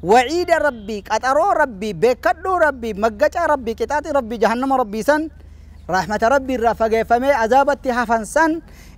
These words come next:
ilaaluun baay'ee barbaachisaadha. Kanaafuu khayrii Ramadaanaatiif ka haadha ka, ah, hammalleeti silaachuu jechuudha barbaachisu kanallee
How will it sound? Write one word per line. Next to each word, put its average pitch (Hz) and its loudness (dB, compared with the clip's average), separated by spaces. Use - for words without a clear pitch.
ilaaluun 269 4
baay'ee 247 4
barbaachisaadha. 175 0
Kanaafuu 262 2
khayrii 285 4
Ramadaanaatiif 220 2
ka 202 0
haadha 208 4
ka, 233 -6
ah, 185 2
hammalleeti 240 0
silaachuu 208 0
jechuudha 220 -2
barbaachisu 208 0
kanallee 285 0